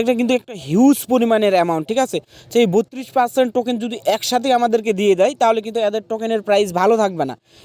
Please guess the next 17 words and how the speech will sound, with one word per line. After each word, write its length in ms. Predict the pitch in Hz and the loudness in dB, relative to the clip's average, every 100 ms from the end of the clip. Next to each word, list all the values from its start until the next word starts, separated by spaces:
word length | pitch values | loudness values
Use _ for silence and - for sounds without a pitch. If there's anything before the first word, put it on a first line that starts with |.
| - | -2
এজন্য 220 | 208 254 247 | 0 2 0
আমাদের 220 | 247 247 233 | 0 0 -4
কিন্তু 140 | 247 262 233 | -6 -8 -4
পার্ট 200 | 226 220 240 | -4 -2 -2
পার্ট 160 | 220 - | -2 -2
করে 140 | 214 196 | -2 0
দিবে, 140 | 160 151 | -2 -4
ঠিক 100 | 214 220 | -6 -6
আছে? 140 | - 151 _ _ - - - - - _ - - - - - | -6 -10 _ _ -20 -20 -20 -20 -20 _ -20 -20 -20 -20 0
তো 40 | 233 | 0
এখানে 220 | 254 262 - 262 | 2 -2 -4 -4
তারা 140 | 254 262 247 | -2 -2 -2
আমাদের 240 | 254 247 247 | -2 0 0
এই 60 | 220 196 | 0 -4
বত্রিশ 320 | - 254 247 | -6 -10 -4
পার্সেন্টের 400 | 247 226 262 254 233 | -4 -2 -4 -2 -2
মধ্যে 200 | 220 | 0